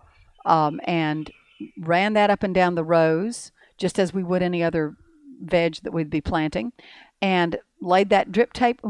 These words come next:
and within two days, it was germinating. In fact, it could have been germinating a little bit the first day, and I didn't look at it.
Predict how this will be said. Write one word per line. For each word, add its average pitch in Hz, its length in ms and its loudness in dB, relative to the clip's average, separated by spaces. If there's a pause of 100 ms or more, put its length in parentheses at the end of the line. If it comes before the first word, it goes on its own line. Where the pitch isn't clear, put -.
and 214 160 -2
within 240 480 0
two 254 300 0
days, 196 760 0 (300)
it 175 140 -2
was 156 100 -8
germinating. 147 600 -6 (180)
In 180 100 -4
fact, 220 240 6
it - 80 -2
could 311 160 2
have 403 60 0
been 269 140 2
germinating 208 420 0
a 180 60 -4
little 262 160 0
bit 190 140 -4
the 175 80 -6
first 277 300 -2
day, 151 140 0
and 151 100 -2
I 170 60 2
didn't 151 260 -6
look 233 200 0
at - 180 -6
it. - 160 -12